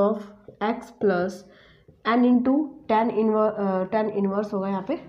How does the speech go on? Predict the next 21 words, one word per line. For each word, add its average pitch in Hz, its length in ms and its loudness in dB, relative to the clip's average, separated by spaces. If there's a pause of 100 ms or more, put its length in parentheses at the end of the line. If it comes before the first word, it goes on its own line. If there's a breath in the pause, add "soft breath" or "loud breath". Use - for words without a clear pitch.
(320)
tan 214 220 4
inverse 220 420 2
one 202 200 6
by 202 60 6 (100)
one, 196 120 2
यानी 202 160 2
कि 214 200 0
tan 202 180 4
inverse 226 280 2 (120)
one 247 100 4
हो 254 160 6
जाएगा 226 160 4
यहाँ 254 180 0
पे। 392 140 -4 (960 soft breath)
और 170 300 2
tan 220 200 4
inverse 226 320 0
one 233 100 -2
कितना 233 240 -4
होता 233 220 -4
है? 277 140 -10